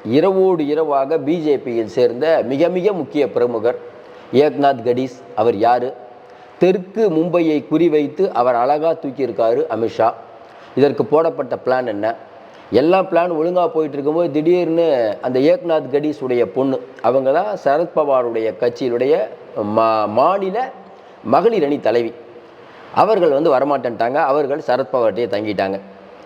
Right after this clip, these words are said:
ஏற்கனவே அஜித் பவார் விட்டுட்டு போயிட்டாரு. அப்படிப்பட்ட சூழ்நிலையில் இப்ப மிக மிக முக்கிய தளபதியாக இருக்கக்கூடிய இந்த ஏக்நாத் கடீஸ் எப்படி போனாரு?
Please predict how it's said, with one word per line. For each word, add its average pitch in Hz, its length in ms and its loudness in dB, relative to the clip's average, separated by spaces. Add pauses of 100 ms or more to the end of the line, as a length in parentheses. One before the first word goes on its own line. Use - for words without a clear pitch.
(460)
ஏற்கனவே 160 600 4
அஜித் 151 360 2
பவார் 139 240 2
விட்டுட்டு 127 280 -4
போயிட்டாரு. 104 520 0 (420)
அப்படிப்பட்ட 165 600 0
சூழ்நிலையில் 151 520 0
இப்ப 135 280 0
மிக 139 260 0
மிக 165 220 0
முக்கிய 151 400 -2
தளபதியாக 147 680 0
இருக்கக்கூடிய 127 760 -2 (180)
இந்த 123 140 2
ஏக்நாத் 139 520 0
கடீஸ் 127 300 -4
எப்படி 123 460 0
போனாரு? 120 440 0